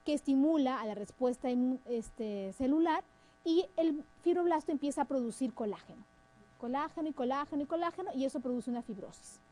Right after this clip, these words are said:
Las neumoconiosis son enfermedades que por polvos, ¿no? Y generalmente para que llegue al alveolo tiene que ser la partícula menos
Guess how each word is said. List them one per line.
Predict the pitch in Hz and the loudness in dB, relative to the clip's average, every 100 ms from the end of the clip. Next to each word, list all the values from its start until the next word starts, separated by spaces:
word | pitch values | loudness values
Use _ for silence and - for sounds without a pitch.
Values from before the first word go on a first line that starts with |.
| _ _ - - - - - - - - - - - - - - - | _ _ -20 -20 -20 -20 -20 -20 -20 -20 -20 -20 -20 -20 -20 -20 -2
Las | 285 | 4
neumoconiosis | 302 302 294 302 320 240 196 - - - - | 6 6 6 6 4 2 -6 -12 -10 -10 -8
son | - 381 | -4 -2
enfermedades | 403 370 294 294 294 311 | 0 2 4 4 4 2
que | - 294 320 - | 0 -2 0 0
por | 262 | 0
polvos, | - 302 277 269 349 - 233 | 2 2 2 0 -2 -8 -6
¿no? | 233 302 392 - - - - | -4 -2 -6 -14 -20 -20 -6
Y | 311 311 320 320 - - | 2 4 4 0 -10 -2
generalmente | 302 339 359 392 | 2 2 2 0
para | 349 269 240 | 0 0 0
que | 233 | 0
llegue | 349 359 | 2 4
al | 302 | 4
alveolo | 247 294 285 302 | 4 4 4 4
tiene | - 285 294 | 2 0 0
que | 262 | -2
ser | - 277 | -2 -2
la | 285 | -2
partícula | 247 220 294 269 294 294 311 | -2 -4 -4 -2 0 0 -2
menos | 240 240 269 320 311 330 - | 0 2 2 2 0 -4 -6